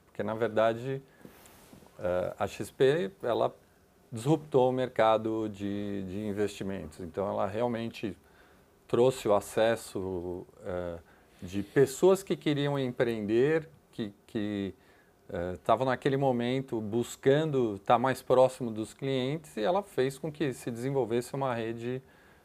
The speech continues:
gigante. Eu lembro que a X P tava indo pro I P O, eh, eh, existia um pouco do descrédito dos bancos de falar, "Ah, esse modelo não vai funcionar, tem voo curto",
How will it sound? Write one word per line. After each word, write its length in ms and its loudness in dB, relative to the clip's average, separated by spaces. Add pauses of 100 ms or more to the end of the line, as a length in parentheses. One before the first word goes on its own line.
gigante. 580 0
Eu 60 4
lembro 220 0
que 100 2
a 40 6
X 200 -6
P 160 2
tava 320 4
indo 240 -4
pro 400 0
I 80 0
P 220 0
O, 260 4 (800)
eh, 380 0
eh, 380 -4 (260)
existia 480 0
um 60 0
pouco 300 0
do 220 -2
descrédito 920 2
dos 220 -2
bancos 640 4
de 100 -6
falar, 320 4
"Ah, 60 4
esse 180 -6
modelo 340 0
não 220 0
vai 160 8
funcionar, 840 2
tem 160 -4
voo 300 0
curto", 580 -2